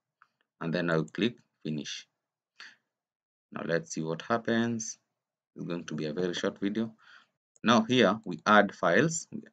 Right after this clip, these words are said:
add the header files. We, we go to add, then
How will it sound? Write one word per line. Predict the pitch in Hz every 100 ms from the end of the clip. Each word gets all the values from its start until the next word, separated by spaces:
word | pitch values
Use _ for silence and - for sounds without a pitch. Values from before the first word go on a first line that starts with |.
| _
add | 98 87
the | 80
header | 82 87 90
files. | - 117 139 - _ _ _ - _ _
We, | 80 78 _
we | 87
go | 80 92
to | - 76
add, | 87 95 135 80 _
then | 78 90 147